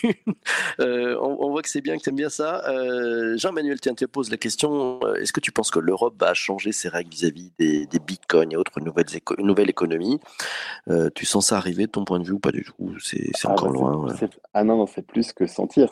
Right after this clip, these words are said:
Speaker 2: c'est, c'est, c'est en train de se passer et l'Europe est en train de faire de, de, et c'est très inquiétant, euh, parce que, euh,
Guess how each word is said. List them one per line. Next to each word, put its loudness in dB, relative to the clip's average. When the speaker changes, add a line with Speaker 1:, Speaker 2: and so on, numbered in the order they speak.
Speaker 2:
c'est, 2
c'est, 0
c'est -20
en -8
train -6
de -10
se -10
passer -2
et 6
l'Europe 2
est -6
en -4
train -10
de -14
faire 4
de, -10
de, 2
et 6
c'est -2
très 2
inquiétant, 2
euh, -2
parce -6
que, 0
euh, 0